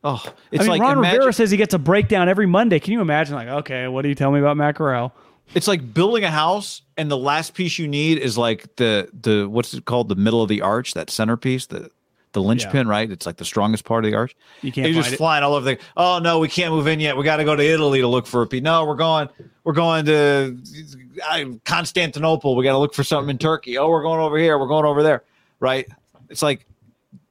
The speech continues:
Speaker 1: you spend all your time. It doesn't matter how well the rest of it is built.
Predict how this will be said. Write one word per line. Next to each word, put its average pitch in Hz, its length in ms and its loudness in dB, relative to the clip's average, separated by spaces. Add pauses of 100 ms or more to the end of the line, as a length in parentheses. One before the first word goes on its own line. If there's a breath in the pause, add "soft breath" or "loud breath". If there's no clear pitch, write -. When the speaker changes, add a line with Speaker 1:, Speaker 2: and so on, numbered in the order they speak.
(120)
Speaker 1:
you 147 140 2
spend 165 280 2
all 165 220 2
your 170 120 2
time. 143 220 0
It - 20 -8
doesn't 175 220 0
matter 147 200 0
how 165 280 2
well 170 240 4
the 143 100 2
rest 139 220 0
of 127 80 0
it 117 80 -2
is 101 80 -4
built. 113 340 -2